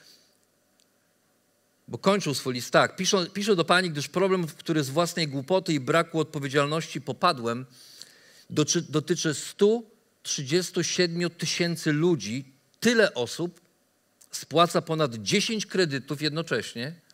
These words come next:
i, i, i liczba ta stale rośnie. "Mam nadzieję, że mój przykład pomoże ostrzec innych ludzi, lecz też banki przed tym,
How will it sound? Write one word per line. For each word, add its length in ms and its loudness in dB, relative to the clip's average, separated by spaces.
i, 40 -4
i, 420 -6
i 40 -6
liczba 280 2
ta 120 -2
stale 320 2
rośnie. 560 -2
"Mam 140 0
nadzieję, 320 2
że 100 -2
mój 140 0
przykład 440 2
pomoże 340 -6
ostrzec 440 -8
innych 400 -2
ludzi, 420 -2
lecz 360 2
też 220 0
banki 560 0
przed 340 -4
tym, 240 -2